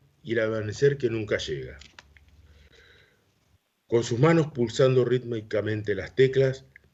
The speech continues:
mira el revólver junto al cadáver. Su viejo calibre treinta y ocho, su única compañía. Lo mira y recuerda cuando lo tomó de su mesita de luz,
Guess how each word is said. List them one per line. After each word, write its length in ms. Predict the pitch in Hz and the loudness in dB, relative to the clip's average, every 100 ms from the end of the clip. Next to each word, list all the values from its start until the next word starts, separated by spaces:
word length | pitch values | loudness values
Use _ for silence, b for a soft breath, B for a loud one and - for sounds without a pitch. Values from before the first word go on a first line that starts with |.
| _ | _
mira 220 | 135 175 | 2 4
el 80 | 151 | 6
revólver 480 | 135 131 139 135 123 | 6 6 6 4 -2
junto 280 | 127 110 117 | -4 -2 -4
al 100 | 110 | -2
cadáver. 520 | 104 90 78 71 - _ _ _ _ _ _ _ | -4 -4 -6 -12 -18 _ _ _ _ _ _ _
Su 180 | - | -6
viejo 340 | 113 143 143 131 | 0 0 0 0
calibre 380 | 110 117 117 117 | 0 2 0 -2
treinta 340 | 107 98 92 | -4 -4 -4
y 140 | 82 | -4
ocho, 360 | 73 69 - - _ _ | -6 -8 -16 -20 _ _
su 300 | - 123 120 | 0 4 4
única 320 | 127 123 104 | 4 4 2
compañía. 680 | 110 101 95 87 73 65 - - _ _ _ | -2 -4 -4 -6 -10 -12 -16 -20 _ _ _
Lo 220 | - 110 | -2 2
mira 460 | 117 143 156 151 - b b _ | 4 6 4 2 -6 b b _
y 120 | - 117 | -2 0
recuerda 480 | 120 147 170 165 | 2 4 4 4
cuando 260 | 151 131 123 | 2 2 4
lo 160 | 117 117 | 2 2
tomó 280 | 113 127 | 0 4
de 80 | 131 | 4
su 120 | 127 | 2
mesita 360 | 107 98 113 98 | -4 -8 -4 -2
de 80 | 90 | -2
luz, 340 | 78 71 - | -6 -10 -18